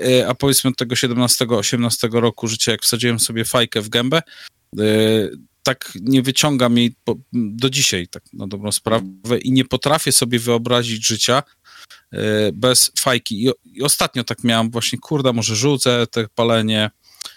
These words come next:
No tak, ale co ja będę robił, jak nie będę palił? Ja w tej chwili tak, że chcę sobie zrobić przerwę w pracy, czy nie mam co robić, no to sobie idę, coś tam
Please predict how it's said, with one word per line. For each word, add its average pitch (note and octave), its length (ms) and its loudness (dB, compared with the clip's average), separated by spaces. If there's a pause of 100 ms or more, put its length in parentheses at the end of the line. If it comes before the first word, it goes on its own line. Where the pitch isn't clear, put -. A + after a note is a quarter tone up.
(280)
No C#3 100 0
tak, D3 320 0
ale A2 160 -2
co - 180 0
ja F#3+ 120 2
będę D3+ 340 -2
robił, B2+ 400 0
jak A2+ 220 -6
nie A#2+ 80 -4
będę A2 260 -8
palił? F#2 380 -8 (200)
Ja E3 140 2
w - 40 -14
tej E3+ 120 -2
chwili D#3 260 -2
tak, B2 160 2
że B2+ 140 4 (440)
chcę - 180 2
sobie D#3 240 -2
zrobić D3 340 0
przerwę C3 400 2
w - 80 -6
pracy, B2+ 520 2 (260)
czy C#3+ 160 4
nie D#3+ 220 4
mam A#2+ 220 -2
co B2 160 0
robić, A#2 460 0
no E3 120 -4
to - 120 -4
sobie C#3+ 340 2
idę, B2 280 2
coś - 200 -2
tam G#2+ 240 0